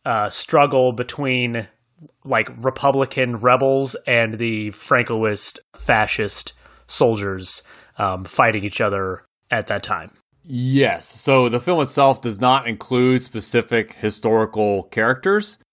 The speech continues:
Speaker 2: but it is set
Speaker 1: Right.
Speaker 2: in a specific historical time. So I wanted to real quickly give the background leading up to this time in Spain to kinda give the full context of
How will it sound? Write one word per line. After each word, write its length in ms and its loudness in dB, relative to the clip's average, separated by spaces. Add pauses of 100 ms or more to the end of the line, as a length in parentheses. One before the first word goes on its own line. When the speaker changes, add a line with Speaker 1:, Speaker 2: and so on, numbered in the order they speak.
Speaker 2:
but 160 4
it 180 -4
is 320 2
set 340 2
Speaker 1:
Right. 160 0
Speaker 2:
in 20 0
a 240 2
specific 720 -6
historical 1080 -2
time. 540 -2 (420)
So 520 4
I 160 -2
wanted 240 4
to 60 0
real 200 2
quickly 440 0
give 640 2 (260)
the 520 -2 (180)
background 1120 2
leading 360 0
up 200 2
to 260 0
this 360 -2
time 360 0
in 120 -4
Spain 720 0
to 80 -6
kinda 200 -2
give 140 0
the 100 -6
full 260 2
context 720 -2
of 640 2